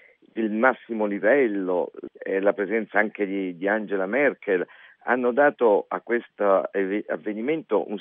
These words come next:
significato davvero, eh, interessante. È come se i responsabili della politica europea venissero a bussare alla porta di Francesco e gli chiedessero aiuto, come se l'Europa oggi potesse salvarsi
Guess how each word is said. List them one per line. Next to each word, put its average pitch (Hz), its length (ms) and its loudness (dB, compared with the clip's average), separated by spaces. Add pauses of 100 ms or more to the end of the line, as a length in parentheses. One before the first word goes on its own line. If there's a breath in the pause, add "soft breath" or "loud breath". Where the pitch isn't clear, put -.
significato 101 920 0 (360 soft breath)
davvero, 113 720 4
eh, 85 260 -8
interessante. 98 840 0
È - 80 -4
come 160 360 -2
se 131 120 -2
i 95 800 -4
responsabili 104 920 -4
della 110 120 0
politica 117 320 -4
europea 117 360 2 (300 loud breath)
venissero 120 540 0
a 101 40 0
bussare 117 720 0
alla 95 220 0
porta 127 320 2
di 98 120 -4
Francesco 98 640 -6
e 107 140 -6
gli 107 140 -6
chiedessero 104 800 -4 (240 soft breath)
aiuto, 80 640 -6 (240 soft breath)
come 127 220 0
se 123 120 -4
l'Europa 131 380 4
oggi 123 240 2
potesse 113 440 -4
salvarsi 107 640 -2